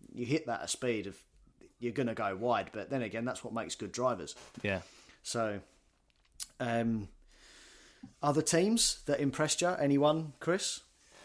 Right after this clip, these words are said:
Speaker 2: Ferrari
Speaker 1: I've got a
Speaker 2: actually did
Speaker 1: few.
Speaker 2: all right.
Speaker 1: Yeah, they did.
Speaker 2: Um,
Speaker 1: They did.
Speaker 2: I was, again, disappointed by Lando.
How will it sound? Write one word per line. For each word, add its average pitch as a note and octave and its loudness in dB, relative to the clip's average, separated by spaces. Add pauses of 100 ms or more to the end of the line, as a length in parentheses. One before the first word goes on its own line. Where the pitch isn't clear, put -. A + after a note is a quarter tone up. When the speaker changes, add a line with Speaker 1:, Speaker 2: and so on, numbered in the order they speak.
(200)
Speaker 2:
Ferrari B2+ 8
Speaker 1:
I've A#2+ 10
got A2+ 8
a - 6
Speaker 2:
actually A#2 2
did C#3 8
Speaker 1:
few. G#2+ 6
Speaker 2:
all G#2+ 6
right. C#3 6 (580)
Speaker 1:
Yeah, A2+ -4
they A2+ -2
did. A#2 -2 (680)
Speaker 2:
Um, G#2 4
Speaker 1:
They A2+ -2
did. B2 -4 (480)
Speaker 2:
I G#2+ 6
was, A2 4
again, A2+ 4
disappointed G#2+ 0
by G2+ 6
Lando. G2+ 2